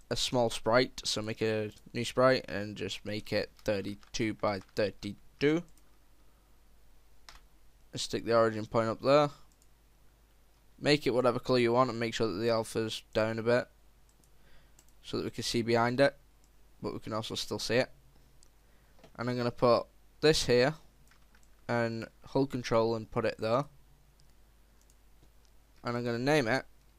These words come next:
enemy col. Col is short for collision, if you didn't know. Just 'cause I'm gonna put a small e. Looks better.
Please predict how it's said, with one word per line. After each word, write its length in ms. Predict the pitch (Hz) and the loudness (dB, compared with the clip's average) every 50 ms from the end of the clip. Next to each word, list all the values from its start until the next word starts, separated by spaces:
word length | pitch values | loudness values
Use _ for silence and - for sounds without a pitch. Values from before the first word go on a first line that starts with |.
| - _ - - - _ _ _ - - - - - - _ _ _ - - - - - | -20 _ -20 -20 -20 _ _ _ -20 -20 -20 -20 -20 -20 _ _ _ -20 -20 -14 -6 -2
enemy 460 | 135 139 139 127 113 110 113 123 139 139 - - - - - - - - - - - _ _ _ - _ - _ - - _ _ _ _ _ _ _ _ - - _ _ _ _ - _ _ _ - - - - | 0 0 0 0 -2 -2 -4 -4 -6 -6 -10 -18 -20 -20 -20 -20 -20 -20 -20 -20 -20 _ _ _ -20 _ -20 _ -20 -20 _ _ _ _ _ _ _ _ -20 -20 _ _ _ _ -20 _ _ _ -20 -20 -20 -6
col. 300 | - - 120 113 107 - - - - - - - - _ _ - - - - - - - - - | 0 4 4 4 4 2 -4 -12 -20 -20 -20 -20 -20 _ _ -20 -20 -20 -20 -20 -20 -20 -12 -4
Col 180 | - 117 117 117 | 0 2 2 2
is 80 | 117 | 2
short 240 | - - 113 101 - | 0 0 -2 -2 -2
for 80 | - 95 | -6 -10
collision, 400 | - - 110 110 113 123 131 135 | -6 -4 -4 -4 -4 -4 -6 -6
if 100 | 131 - | -6 -8
you 60 | 117 | -8
didn't 180 | 104 107 - | -8 -8 -6
know. 220 | - 120 135 151 156 - - - - - _ - - - _ _ - - - _ - - - - - - - - - - - - - - _ _ _ _ _ - - - _ _ _ _ _ _ _ - _ _ - - _ - - | -4 -2 -2 -2 -4 -8 -20 -20 -20 -20 _ -20 -20 -20 _ _ -20 -20 -20 _ -20 -20 -20 -20 -20 -20 -20 -20 -20 -20 -20 -20 -20 -20 _ _ _ _ _ -20 -20 -20 _ _ _ _ _ _ _ -20 _ _ -20 -20 _ -20 -16
Just 200 | - - 117 - | -10 -8 -8 -8
'cause 480 | - - 113 117 120 131 - - - - 117 | -2 0 2 2 0 0 -4 -10 -10 -12 -12
I'm 100 | 113 107 | -12 -10
gonna 140 | 110 110 110 | -10 -10 -8
put 260 | - - 107 67 71 | -6 -4 -4 -4 -4
a 80 | 92 - | -6 -8
small 500 | - - 113 107 107 107 104 98 104 117 - - - - - | -8 -8 -6 -6 -6 -4 -6 -8 -10 -12 -18 -20 -20 -18 -12
e. 200 | 120 104 113 123 - - - _ - - - _ _ - - - - - - - - | -10 -10 -10 -10 -12 -16 -20 _ -20 -20 -20 _ _ -20 -20 -20 -20 -20 -20 -20 -20
Looks 180 | - - - | -18 -16 -10
better. 320 | - - 107 110 123 135 | -4 -2 2 2 2 0